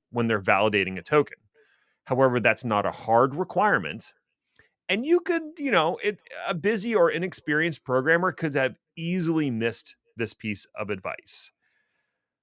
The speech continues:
because it's an extension specific to just Microsoft.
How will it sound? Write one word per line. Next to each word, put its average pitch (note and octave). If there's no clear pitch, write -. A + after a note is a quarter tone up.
because C3
it's -
an A#2+
extension A#2+
specific -
to A#2
just G2
Microsoft. -